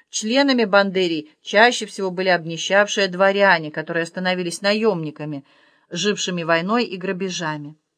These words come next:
Иногда они объединялись в большие отряды бандерии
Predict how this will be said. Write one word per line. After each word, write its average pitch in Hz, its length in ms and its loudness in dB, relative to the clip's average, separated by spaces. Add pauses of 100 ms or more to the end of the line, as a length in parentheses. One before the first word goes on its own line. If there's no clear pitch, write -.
(120)
Иногда 202 580 6 (300)
они 165 220 -8
объединялись 202 720 -2
в 185 60 -12
большие 190 460 2
отряды 196 480 2
бандерии 160 760 -4